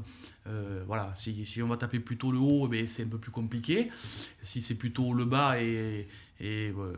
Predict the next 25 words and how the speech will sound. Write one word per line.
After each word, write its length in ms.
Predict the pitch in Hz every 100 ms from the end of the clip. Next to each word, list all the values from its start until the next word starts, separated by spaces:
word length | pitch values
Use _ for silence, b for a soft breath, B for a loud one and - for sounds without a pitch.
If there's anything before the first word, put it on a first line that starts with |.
| 90
ça 260 | 110 - 104
nous 100 | 113
ressemble 280 | 117 135 120
un 40 |
petit 120 | 117
peu 120 | 120 120
plus 180 | 131 139
aussi. 400 | 139 - 127 113
Donc, 220 | 110 -
euh, 40 |
voilà, 160 | 120 120
on, 100 | 123
on 120 | 131 131
peut 120 | 160
exister 300 | 139 131 185
dans 160 | 147
certaines 340 | 131 131 139 127
poules 180 | 151 147
aussi, 260 | 135 147
il 20 |
ne 40 | 135
faut 60 |
pas 140 | 117 120
se 100 | 127
mentir. 360 | 120 110 -